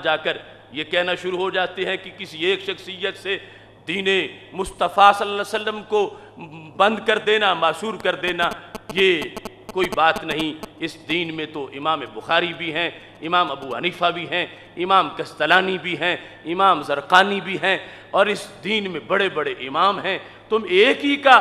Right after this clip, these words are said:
नाम लेकर उसी में दीन को बंद कर देना चाहते हो, तो मैं उस फितने को भी जवाब देना चाहता हूँ। जब हम फिक्रे रिजा का लफ्ज़ बोलते हैं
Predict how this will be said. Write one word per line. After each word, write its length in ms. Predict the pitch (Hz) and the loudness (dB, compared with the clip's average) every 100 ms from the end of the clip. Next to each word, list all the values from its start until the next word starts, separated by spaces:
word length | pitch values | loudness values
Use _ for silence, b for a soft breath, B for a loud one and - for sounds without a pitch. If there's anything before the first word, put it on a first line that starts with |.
| 233 - 131 | 6 -8 -6
नाम 340 | 160 220 220 196 | 6 6 6 2
लेकर 280 | 196 196 175 | 0 -2 -4
उसी 280 | 180 220 196 | -6 -6 -2
में 140 | 185 120 | -2 -4
दीन 200 | 165 190 | -8 -8
को 140 | - 170 - | -6 -8 -2
बंद 160 | 170 190 | -2 -2
कर 80 | 156 | -6
देना 280 | 135 143 135 | -6 -8 -8
चाहते 360 | 123 135 131 156 | -4 -4 -4 -6
हो, 200 | 143 147 B B B - | -2 -2 B B B -8
तो 60 | |
मैं 100 | 147 147 | -4 -2
उस 280 | 190 - - | -4 -6 -10
फितने 340 | 160 180 190 | -8 -4 -4
को 160 | 190 175 | -4 -8
भी 120 | 147 | -8
जवाब 380 | 123 123 170 180 | -6 2 2 2
देना 200 | 147 143 120 | -4 -8 -6
चाहता 380 | 143 123 143 | -4 -2 -2
हूँ। 220 | 131 143 131 B B B - | -2 -4 -10 B B B 0
जब 160 | 185 | 2
हम 280 | 110 185 180 143 - | 4 0 0 -8 -8
फिक्रे 380 | 208 208 208 160 | -2 0 2 0
रिजा 380 | 151 151 190 196 | -2 6 8 8
का 140 | 175 | 4
लफ्ज़ 320 | 165 160 160 - | -2 -4 -6 -4
बोलते 400 | 151 127 151 127 | -4 -4 -8 -6
हैं 140 | 151 | -4